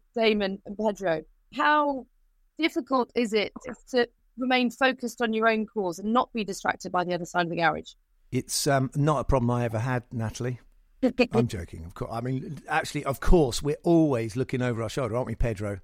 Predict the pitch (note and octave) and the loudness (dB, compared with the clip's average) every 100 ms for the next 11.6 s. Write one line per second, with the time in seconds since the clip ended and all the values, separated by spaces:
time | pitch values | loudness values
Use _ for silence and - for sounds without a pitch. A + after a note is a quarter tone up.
0 | - D3+ C#3 - G3 - - - - - | -2 0 2 2 0 0 -8 -12 -14 0
1 | G3 F3+ - F#3+ E3 - _ F3 - - | 2 2 -2 -4 -6 -10 _ -8 0 0
2 | - D#3+ F3 - G3 F#3 F#3+ G3 F#3 D#3 | 0 -4 -4 -4 -4 -4 -6 -6 -6 -10
3 | - - D#3 - - D3 - G3+ F#3 - | -12 -12 -12 -12 -10 -8 0 2 2 0
4 | G2 E2+ - _ - D3 C#3 C3+ C#3+ A#2+ | -4 -6 -14 _ -6 -2 0 0 -2 -2
5 | G2 F#2+ F#2+ - - _ - E3 - D3+ | -4 -10 -12 -18 -20 _ -6 -6 -4 -8
6 | - C3+ C3+ - G#3 G3+ E3+ E3+ - C#3+ | -6 -8 -2 0 0 0 0 -2 -2 -4
7 | A2+ A#2 - C3 B2+ A2+ C3+ B2 G#2+ - | -4 -6 -8 -6 -4 -2 -2 -2 -10 -14
8 | - - - C3 - D#3 C3+ C#3+ E3 F#3 | -20 -20 -12 -6 -2 -2 -2 -6 -4 -2
9 | A#3 A2+ - A2 A#2 - E3+ - D2+ - | -2 -4 -6 -8 -6 -2 0 -2 -10 -4
10 | D3 E3+ D#3+ C#3+ - - - D#3 C#3+ A2+ | 0 0 0 -4 -8 -8 -2 -2 -2 -6
11 | - - G#2 F2 D#2+ - | -8 -10 -8 -10 -12 -18